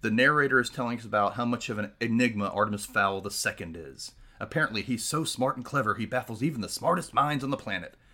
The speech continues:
However, if he's so smart, why does he get involved in criminal activity?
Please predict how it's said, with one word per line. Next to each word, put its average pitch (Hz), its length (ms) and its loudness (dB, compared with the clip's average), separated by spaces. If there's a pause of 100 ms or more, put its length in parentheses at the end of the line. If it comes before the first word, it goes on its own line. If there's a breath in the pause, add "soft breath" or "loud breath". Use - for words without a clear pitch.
(420 soft breath)
However, 175 300 8
if 139 100 0
he's 180 140 2
so 175 240 8
smart, 117 600 4 (220 loud breath)
why 123 180 8
does 170 140 2
he 147 80 -6
get 127 140 -4
involved 120 340 2
in 98 80 -2
criminal 92 340 -6
activity? - 380 -14